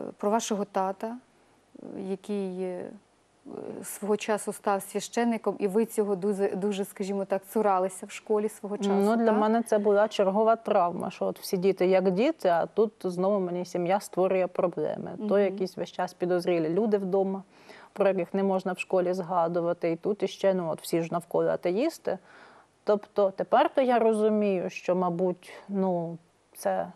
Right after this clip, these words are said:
Speaker 2: можна було би інакше зовсім потрактувати, як унікальний досвід. Ну, але, бачите, діти ж вони,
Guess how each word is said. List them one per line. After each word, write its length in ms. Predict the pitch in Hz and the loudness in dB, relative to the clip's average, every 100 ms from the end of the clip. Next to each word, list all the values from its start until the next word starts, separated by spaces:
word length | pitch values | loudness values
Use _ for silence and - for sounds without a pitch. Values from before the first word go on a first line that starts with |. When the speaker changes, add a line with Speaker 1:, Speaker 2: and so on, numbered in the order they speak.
| _ _ _ _ _ _ - | _ _ _ _ _ _ -2
Speaker 2:
можна 440 | 202 233 202 196 | 2 4 4 2
було 200 | 180 180 | 2 2
би 140 | 180 180 | 2 2
інакше 400 | 202 208 - 170 | 2 0 0 -2
зовсім 340 | 170 - 180 | -2 -4 -4
потрактувати, 800 | 180 175 170 - 185 180 165 170 | -2 -2 -8 -6 -2 0 0 0
як 180 | 175 175 | -2 -2
унікальний 580 | 180 185 175 175 180 | -4 0 0 0 -2
досвід. 440 | 175 175 175 - 180 | -2 -2 -2 -4 -4
Ну, 80 | 208 | -2
але, 100 | 262 | 0
бачите, 380 | 190 208 - - | 2 2 0 -8
діти 300 | 190 208 196 | -2 -2 -2
ж 140 | 196 196 | -6 -4
вони, 240 | 190 | -4